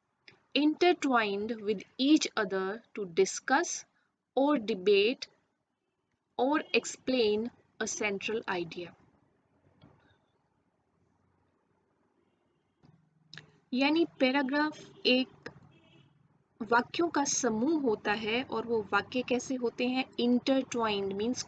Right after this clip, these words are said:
closely connected, गुंथे हुए होते हैं परस्पर,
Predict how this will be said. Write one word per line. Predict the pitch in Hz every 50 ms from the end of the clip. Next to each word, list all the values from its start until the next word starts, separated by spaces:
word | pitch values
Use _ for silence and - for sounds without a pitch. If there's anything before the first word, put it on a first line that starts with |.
| - 262
closely | 247 247 247 254 240 240 254 269 262
connected, | - 247 214 202 190 190 - - 196 190 - - - - _ _ _ _ _ _ _ _ -
गुंथे | 208 208 247 269 269 - 320 339
हुए | 330 277 262 240 240 233
होते | 240 - 220 214 - - 233
हैं | 247 240 240 240
परस्पर, | - - 226 220 220 208 - - - 247 277